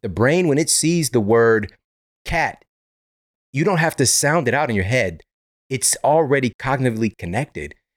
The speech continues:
And so when you see that word, the brain is already, it already is locked in on what that is. But we slow ourselves down when we read the word out loud, all right? So even, we'll just use a longer word, not just cat, but like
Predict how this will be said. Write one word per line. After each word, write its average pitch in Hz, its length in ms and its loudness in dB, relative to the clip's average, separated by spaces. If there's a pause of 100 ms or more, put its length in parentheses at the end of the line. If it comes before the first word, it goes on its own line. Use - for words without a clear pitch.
(200)
And 95 100 -4
so 117 200 2
when 104 160 2
you 101 80 2
see 143 240 0
that 120 120 0
word, 107 300 2
the 92 60 -4
brain 113 280 0
is 101 160 0
already, 95 640 0 (160)
it 107 100 -4
already 113 380 2
is 92 120 -2
locked 104 280 0
in 101 140 0
on 85 100 -6
what 92 200 -4
that 82 180 -8
is. 78 420 -8 (260)
But 85 140 -10
we 107 80 0
slow 110 400 2
ourselves 98 420 0
down 98 360 -4
when 82 120 -10
we 80 120 -12
read 82 320 -10
the 76 80 -10
word 69 500 -12 (480)
out 67 200 -6
loud, 67 340 -8 (440)
all 67 60 -6
right? 69 340 -6 (460)
So 76 420 0 (920)
even, 117 480 -2
we'll 101 100 -14
just 90 260 -4
use 80 140 -10
a 76 60 -10
longer 73 280 -10
word, 71 220 -10
not 85 180 -8
just - 160 -6
cat, - 200 -10
but - 120 -14
like - 140 -16